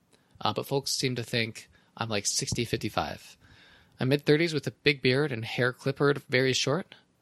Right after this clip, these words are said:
I'm wearing a hoodie with the hood down, a big cowling muted brown scarf, and over-ear headphones with one ear exposed.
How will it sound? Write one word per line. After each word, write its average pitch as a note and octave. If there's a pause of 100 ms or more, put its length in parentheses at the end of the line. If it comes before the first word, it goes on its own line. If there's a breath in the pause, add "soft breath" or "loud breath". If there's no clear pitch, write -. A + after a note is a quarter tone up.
(160)
I'm B2+
wearing A#2
a G#2+
hoodie D3+ (380)
with -
the B2+
hood D#3+
down, F2+ (560 soft breath)
a C#3+
big D3
cowling C#3+
muted C3+
brown B2+
scarf, C3
and -
over-ear C3
headphones A2+
with -
one G#2+
ear F#2+
exposed. -